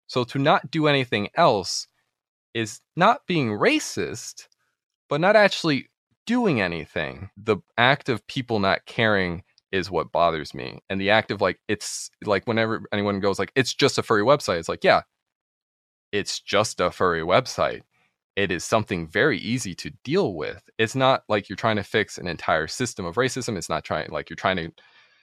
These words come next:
vote for president and, like, try and get people to also vote for them. It's like, it's not trying to fix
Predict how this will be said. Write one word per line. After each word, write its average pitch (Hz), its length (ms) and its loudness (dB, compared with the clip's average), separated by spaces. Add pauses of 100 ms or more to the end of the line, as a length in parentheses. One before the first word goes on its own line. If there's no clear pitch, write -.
(140)
vote 117 320 4
for 98 300 2
president 127 520 2
and, 101 80 0
like, 90 140 0
try 113 160 2
and 104 60 0
get 92 100 -2
people 98 320 -4
to - 160 -10
also 120 260 2
vote 120 200 2
for 123 140 -2
them. 120 140 2
It's 95 140 -2
like, 87 180 -2
it's - 120 -8
not 101 200 0
trying 104 180 0
to 92 60 0
fix - 340 -4